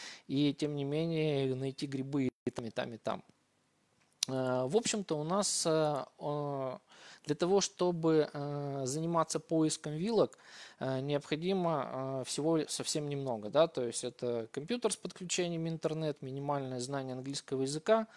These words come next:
а, аккаунт на площадке очень желательно, да, амазоновский, но в принципе можно работать и без аккаунта.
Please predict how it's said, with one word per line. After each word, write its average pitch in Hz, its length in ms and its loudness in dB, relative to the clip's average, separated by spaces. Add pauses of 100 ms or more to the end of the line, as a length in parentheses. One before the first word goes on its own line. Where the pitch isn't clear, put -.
(480)
а, 139 840 0
аккаунт 202 420 6
на 196 80 0
площадке 180 580 2
очень 151 220 -2
желательно, 151 720 4
да, 160 140 6
амазоновский, 143 560 -2
но 127 60 -8
в - 60 -20
принципе - 400 -4
можно 131 320 -6
работать 127 420 -2
и 131 60 -4
без 127 160 -6
аккаунта. 123 560 -2